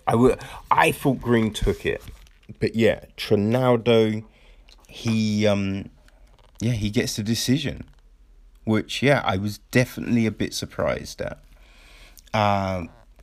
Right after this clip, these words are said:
so now we drop down to featherweight, hundred forty-five.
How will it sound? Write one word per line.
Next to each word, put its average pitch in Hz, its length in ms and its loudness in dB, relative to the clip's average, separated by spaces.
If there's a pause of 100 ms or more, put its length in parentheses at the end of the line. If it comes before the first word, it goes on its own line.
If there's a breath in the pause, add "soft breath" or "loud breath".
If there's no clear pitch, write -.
(420)
so 123 180 2
now 117 460 4
we 104 320 0 (160)
drop - 400 -2
down 113 340 2
to 92 400 -4
featherweight, 123 720 0
hundred 110 340 -2
forty-five. 127 880 -2